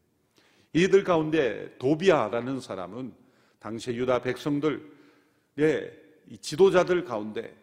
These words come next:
깊은 관계가 있었던 사람입니다. 경제적 동맹 관계라고도 말할 수가 있고요. 또 혼인을 통해서도 그 여러 귀족들과 그 관계를 맺고 있었기 때문에 큰 영향력을 미치고 있었습니다.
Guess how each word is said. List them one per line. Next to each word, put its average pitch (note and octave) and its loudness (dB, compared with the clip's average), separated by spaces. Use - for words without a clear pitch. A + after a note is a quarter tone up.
깊은 G3 -10
관계가 A2+ -6
있었던 G2 -12
사람입니다. E2 -16
경제적 B2+ -4
동맹 B2 -4
관계라고도 A2+ -8
말할 G#2+ -4
수가 G#2 -14
있고요. D#3 -12
또 - -12
혼인을 F#3+ 0
통해서도 D3+ -6
그 A#2 -8
여러 F3+ -2
귀족들과 B2+ -2
그 A2+ -4
관계를 D#3+ 2
맺고 D#3 0
있었기 A#2+ -8
때문에 F#2+ -14
큰 - -6
영향력을 E3+ 0
미치고 A2 -6
있었습니다. G2 -12